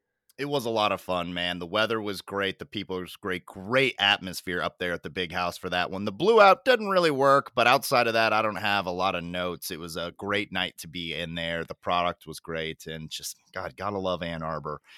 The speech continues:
And there is, you know, kind of this one cloud hanging over this, this weekend that had nothing to do with, you know, our lovely weekend and the beers we consumed and the revelries that were shared.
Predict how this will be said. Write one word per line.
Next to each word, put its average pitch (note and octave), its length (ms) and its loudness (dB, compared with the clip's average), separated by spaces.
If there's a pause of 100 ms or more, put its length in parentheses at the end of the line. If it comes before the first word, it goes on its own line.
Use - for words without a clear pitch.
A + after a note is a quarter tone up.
(300)
And B2+ 360 2
there C#3+ 220 6
is, F#3 480 4 (220)
you D3+ 120 -2
know, A#2 160 2
kind B2+ 300 2
of A#2+ 140 0
this A#2 240 0
one A#2 500 4
cloud G#2+ 520 4
hanging G#2 360 0
over F#2 460 0
this, F#2+ 200 -4
this F2+ 260 -6
weekend F2+ 580 -4
that F2+ 160 -2
had F#2 160 -4
nothing E3+ 300 0
to E3 80 0
do D#3+ 240 2
with, D3 260 2
you C#3 60 -6
know, A2+ 240 -2
our D3+ 200 8
lovely G2+ 380 0
weekend F#2+ 480 -2
and F2+ 100 -6
the F2+ 60 -8
beers A2+ 380 -2
we A2+ 120 -2
consumed G#2 800 -6
and F2+ 140 -6
the E2+ 80 -10
revelries F#2 520 -2
that F2 120 -2
were E2+ 80 -8
shared. A2+ 400 0